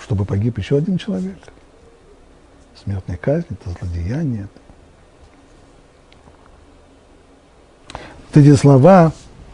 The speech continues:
Торы здесь, которые содержится ответ на возражение против смертной казни, поясняет Рав Шимшон Рифуэль Лирш, я думаю, что имеет смысл зачитать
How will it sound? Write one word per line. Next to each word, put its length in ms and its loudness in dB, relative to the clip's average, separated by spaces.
Торы 300 8
здесь, 480 4
которые 280 2
содержится 540 4
ответ 440 2
на 240 8
возражение 680 6
против 280 -2
смертной 420 -2
казни, 460 -6
поясняет 680 4
Рав 160 -2
Шимшон 320 2
Рифуэль 300 2
Лирш, 220 0
я 140 -2
думаю, 240 0
что 200 -4
имеет 260 2
смысл 420 -2
зачитать 800 0